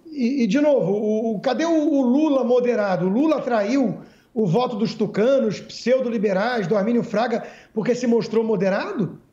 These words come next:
Claro que não, ele não falou nada, ele não apre-, não apresentou plano de governo. O que ele falou é o que ele tá fazendo. "Quero regular a imprensa, furar o teto, revogar a lei trabalhista e, e parar as privatizações." Promessas de campanha.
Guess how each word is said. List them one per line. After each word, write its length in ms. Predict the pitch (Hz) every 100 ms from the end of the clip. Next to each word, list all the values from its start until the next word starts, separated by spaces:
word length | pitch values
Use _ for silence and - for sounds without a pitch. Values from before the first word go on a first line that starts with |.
| _ _ _
Claro 260 | - 349 359
que 100 | 359
não, 400 | 285 339 381 277
ele 160 | 220 294
não 380 | 349 370 330
falou 220 | 214 302 311
nada, 360 | 320 403 311
ele 100 | 226
não 100 | -
apre-, 280 | 277 285 294
não 120 | 277
apresentou 420 | 294 247 277 311
plano 280 | 311 262 294
de 80 | 294
governo. 460 | 233 190 269 269 160 - - -
O 140 | 220
que 120 | -
ele 140 | 294 349
falou 340 | 285 254 233
é 60 | 320
o 60 |
que 80 | 311
ele 100 | 339
tá 80 | 370
fazendo. 560 | 214 254 262 269 185 165 - -
"Quero 160 | 233 208
regular 340 | 226 233 226
a 40 |
imprensa, 400 | 196 220 277 277
furar 320 | 269 262 226 208
o 40 |
teto, 400 | 202 226 269 269
revogar 420 | 233 240 220 226
a 20 |
lei 100 | 220
trabalhista 800 | 226 233 220 196 233 277 - 330 - - _ -
e, 260 | 269 339
e 40 | 240
parar 260 | 277 254
as 100 | 254
privatizações." 680 | 202 277 277 339 226 277 - - - - _ -
Promessas 440 | 415 285 285 277
de 100 | 254
campanha. 640 | 285 381 370 285 359 160